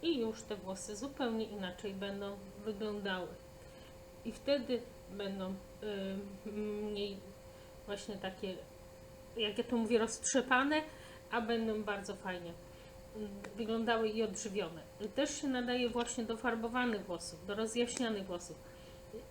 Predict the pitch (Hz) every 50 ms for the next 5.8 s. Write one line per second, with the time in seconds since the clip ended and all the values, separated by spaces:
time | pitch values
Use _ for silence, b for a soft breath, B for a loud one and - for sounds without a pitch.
0 | - 220 202 190 190 - 233 233 220 226 233 220 208 - 226 208 202 196 202 208
1 | 214 214 - 214 202 196 - - 208 208 214 - - 208 190 - - - 190 185
2 | 202 196 196 196 185 185 180 - - 214 196 202 - - 165 151 - B B B
3 | B B B B B - 214 214 196 - 240 214 202 - - 240 226 233 233 226
4 | 220 - - 233 202 202 208 202 196 202 196 190 190 - - 214 214 208 214 208
5 | - - - 254 240 208 196 208 214 208 202 - - 220 185 185